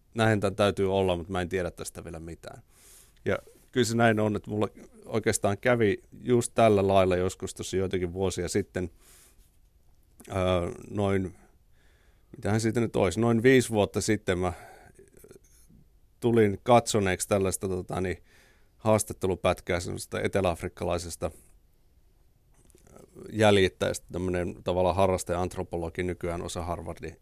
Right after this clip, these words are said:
henkilökuntaa, mutta tämmönen eteläafrikkalainen jäljittäjä Louis Liebenberg, niin se kuvaili sitä, että,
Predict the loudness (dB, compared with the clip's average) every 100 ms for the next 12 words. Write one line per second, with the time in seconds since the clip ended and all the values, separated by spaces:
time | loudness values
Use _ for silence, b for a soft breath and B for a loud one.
0 | -18 -14 -12 -12 -12 -16 -8 -8 -8 b
1 | b b b b b -20 -20 -20 -20 -18
2 | -8 -4 -2 0 0 -2 -6 -6 -4 -2
3 | 2 2 2 0 -4 -2 0 0 2 2
4 | 0 -6 -8 -8 -14 -16 -14 -8 -8 -6
5 | 0 6 6 6 2 0 0 -2 -2 -8